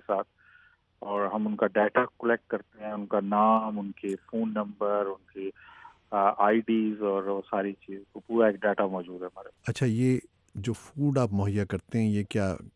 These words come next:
Speaker 2: cans میں ہوتا ہے، ٹھنڈا ہوتا ہے یا گرم بھی آپ provide کرتے ہیں؟
Speaker 1: نہیں، یہ، آ، جو ہم اس وقت food provide کر رہے ہیں وہ را food کے اندر ہے، جس میں rice ہوتے ہیں، کوکنگ آئل ہے،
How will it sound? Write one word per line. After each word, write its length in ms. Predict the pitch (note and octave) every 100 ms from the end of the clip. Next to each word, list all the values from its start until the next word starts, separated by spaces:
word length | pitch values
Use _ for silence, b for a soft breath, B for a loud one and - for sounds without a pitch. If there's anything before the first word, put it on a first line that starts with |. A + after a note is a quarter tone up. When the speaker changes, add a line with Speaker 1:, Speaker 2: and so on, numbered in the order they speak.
| _
Speaker 2:
cans 440 | - A2+ A#2 B2 -
میں 180 | B2 B2
ہوتا 420 | A2+ - A2+ G#2
ہے، 180 | G2+ G2+ - - -
ٹھنڈا 320 | G2 G#2 A2
ہوتا 320 | G#2+ - A2
ہے 80 | G#2+
یا 180 | G#2 F#2 F2
گرم 180 | G#2 F#2 D2+ -
بھی 340 | E2 D#2+ G#2+ G#2
آپ 200 | F2 -
provide 380 | D#2 C#2+ C2+
کرتے 300 | - - -
ہیں؟ 180 | - - - -
Speaker 1:
نہیں، 180 | B2+ A#2
یہ، 400 | A2+ A#2+ B2 B2
آ، 280 | A#2+ A#2 A#2
جو 180 | A2+ A2+
ہم 160 | A2+ A#2
اس 200 | A2+ C3
وقت 120 | - -
food 120 | B2 -
provide 340 | A#2 A2 G#2+ G#2
کر 200 | - G#2
رہے 140 | G#2+
ہیں 60 | A2+
وہ 180 | A2 G2
را 180 | G#2 G#2+
food 320 | - B2 A#2
کے 140 | - A2
اندر 260 | G#2 G#2+
ہے، 80 | G#2 - B B B B -
جس 180 | G#2 -
میں 100 | G#2
rice 380 | G#2+ A2 G#2+ A#2+
ہوتے 320 | G#2 - G#2+
ہیں، 260 | G#2 A2
کوکنگ 440 | A2 G#2+ - A2+ A2
آئل 360 | G#2+ G2+ G#2
ہے، 320 | F#2+ G#2 G#2